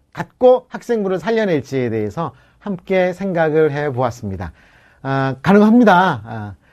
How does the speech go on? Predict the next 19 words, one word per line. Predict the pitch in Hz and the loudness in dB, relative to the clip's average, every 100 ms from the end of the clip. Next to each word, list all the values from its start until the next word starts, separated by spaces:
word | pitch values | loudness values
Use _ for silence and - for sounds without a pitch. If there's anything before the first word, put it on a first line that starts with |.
| _ | _
지금, | - 196 185 196 208 117 78 _ _ _ _ - | -4 0 4 6 4 2 -6 _ _ _ _ -6
아, | 135 | -4
기말고사가 | 135 165 208 190 165 170 | 0 2 4 4 0 -4
딱 | 175 | -4
끝나면은요, | 226 240 214 175 139 156 131 87 _ _ - | 0 2 2 2 0 -2 -4 -8 _ _ -12
아, | 120 | -4
몇몇 | 117 160 190 180 | 2 4 4 2
학생들은 | 180 220 202 143 175 139 - _ _ | -2 0 2 4 4 2 -4 _ _
"아이고, | 135 143 156 147 | 0 2 4 4
나는 | 147 175 175 | 4 4 4
수시는 | 156 180 190 170 | 2 0 2 2
끝났어. | 202 175 151 156 147 | 2 2 2 0 0
나는 | 139 151 | 2 0
정시로 | 135 147 147 165 | 0 0 2 4
갈 | 151 139 | 4 2
거야." | - 165 | 2 2
하는 | 131 143 | 2 -2
학생들이 | 147 - 170 147 | -6 -2 -2 0
있습니다. | 131 127 120 107 | 0 -2 -6 -4